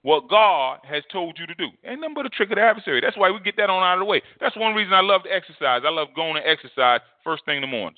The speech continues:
Sun sometimes don't even be come up. I go and get my exercise out of the way. Why? So that if something come up, that is already taken care of. That is already out of the way. Like to get worship taken care of early in the morning. Why?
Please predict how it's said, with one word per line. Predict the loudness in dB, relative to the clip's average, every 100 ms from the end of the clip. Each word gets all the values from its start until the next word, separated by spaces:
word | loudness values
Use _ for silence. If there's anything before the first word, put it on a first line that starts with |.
| 0
Sun | 2 2 0
sometimes | -6 -6 -4 -4 -4
don't | -4 -6
even | -8
be | -12 -8
come | -4
up. | -4 _ -2
I | 0
go | 2
and | 0
get | 0
my | 0 0
exercise | 0 -2 0 2
out | 2 0
of |
the | -2
way. | -6 -8 _ _ 2
Why? | 4 4 _ -10
So | -8
that | -4 -4
if | -4 0
something | -2 -2 -10
come | -4 2
up, | 4 2 _ _ -4
that | 0 0 -2
is | -8 -4
already | -2 -2 -4 -8
taken | -10 -12 -10
care | -6 -4 -4
of. | -8 2
That | 2 2
is | -2 -2
already | -2 0 -2 -2
out | -2
of | -4
the |
way. | -8 -10 _ _ _ _ _ _ _ _ _ _ _ _ _ _ _ _ _ _ 2
Like | 2 2
to | -6
get | -6 -2
worship | 0 0 -2 -10 -4
taken | -4 -4
care | -4 0 2
of | 0 -4 _ -4
early | 2 4 4 2
in | -4
the | -4
morning. | -4 -4 2
Why? | 2